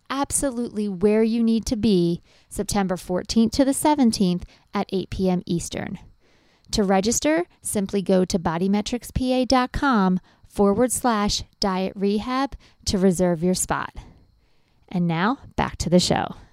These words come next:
Tip number two is make sure you do give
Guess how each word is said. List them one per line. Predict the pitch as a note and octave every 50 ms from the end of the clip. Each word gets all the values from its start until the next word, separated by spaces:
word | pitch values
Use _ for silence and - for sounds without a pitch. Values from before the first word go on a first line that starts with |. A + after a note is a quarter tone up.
| _ _ _ _ _ _ _ _ - _ _
Tip | - C#4+ C#4
number | C#4+ D4 C#4 C4+ C#4+
two | A#3 - C4+ A#3 G#3+ G3+ G3+ G3 - - - _ _
is | - G#3+ G#3+ F#3+ G3
make | G#3+ A3 A#3 A#3+ A#3
sure | - - C4+ B3
you | A#3+ G#3+ A3 A#3 A#3
do | F3+ - A3 A#3 C4 C#4+ D4+ D4+ B3+
give | G3 G#3 F#3+ F3+ F3 E3+ E3 D#3+ D#3 E3+